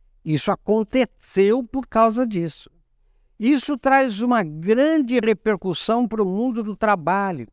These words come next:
para o ambiente empresarial, pois essas novas gerações, né, elas estão começando a fazer parte da força de trabalho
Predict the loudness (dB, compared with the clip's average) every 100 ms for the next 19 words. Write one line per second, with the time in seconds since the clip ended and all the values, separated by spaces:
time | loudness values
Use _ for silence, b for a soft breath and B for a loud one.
0 | _ _ _ _ _ _ _ _ _ _
1 | 2 2 4 0 0 -2 0 4 2 2
2 | 0 -2 0 0 0 0 0 0 0 0
3 | -2 0 -2 0 -2 2 2 2 0 0
4 | -2 -4 _ -6 -2 -2 -4 -8 -20 _
5 | _ _ _ _ -10 -4 -2 -2 -6 _
6 | _ -2 0 0 0 -2 0 2 2 0
7 | -2 -4 0 2 2 -2 -6 _ _ _
8 | _ _ -2 -2 2 0 2 0 _ 2
9 | 4 4 2 -2 0 0 -2 -4 -2 0
10 | -2 -4 -4 -4 -4 0 4 4 2 -4